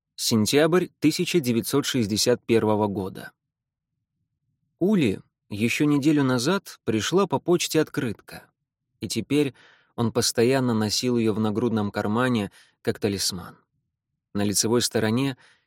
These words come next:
красовалась фотография немецких Эльпских песчаниковых гор, словно инопланетный пейзаж с нагромождением крутых скалистых утёсов. Неровные слои мелового песчаника —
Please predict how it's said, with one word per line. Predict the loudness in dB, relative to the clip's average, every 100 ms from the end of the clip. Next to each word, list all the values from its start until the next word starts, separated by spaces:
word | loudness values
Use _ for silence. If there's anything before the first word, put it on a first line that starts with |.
| _
красовалась | -6 -4 0 0 2 0 -2
фотография | -2 2 2 0 0 -2
немецких | 0 0 -2 -4 -4 -6 -6
Эльпских | -4 -4 -2 -4 -4 -8 -6
песчаниковых | -4 -2 -2 0 -2 -2 -4 -4
гор, | -2 -2 -2 -6 _ _ _ _ -10
словно | -4 2 2 2
инопланетный | 0 0 -2 0 2 2 0 -2 -2
пейзаж | -2 0 2 2 -2 _ _ _ -8
с | -2
нагромождением | 0 2 2 0 0 0 2 0 0
крутых | -4 -4 -4 -2
скалистых | -2 0 0 -2 -6 -6
утёсов. | -6 -4 -6 -4 -8 -8 _ _ _ _ _ -4
Неровные | 0 4 2 2 0
слои | 0 0 2 2 2
мелового | 0 0 0 0 -2
песчаника — | -4 -4 -4 -2 -2 -2 -4 -14